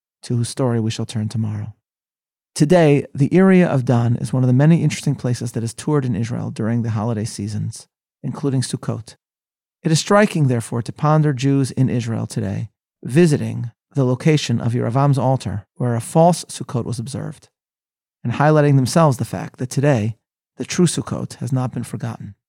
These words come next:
And there's another irony here, for even as Tel Dan tells us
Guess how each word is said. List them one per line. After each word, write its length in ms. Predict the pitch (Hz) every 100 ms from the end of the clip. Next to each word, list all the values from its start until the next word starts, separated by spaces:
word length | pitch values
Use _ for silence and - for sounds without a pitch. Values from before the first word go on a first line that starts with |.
| _ _ _ _ _ -
And 100 | 180
there's 100 | 185
another 320 | 190 202 196
irony 380 | 160 170 165 143
here, 340 | 143 123 107 _ _ _ _ _
for 140 | -
even 220 | 175 190
as 120 | 170
Tel 240 | - 151 147
Dan 300 | 147 151 139
tells 320 | 143 135 123
us 280 | 104 -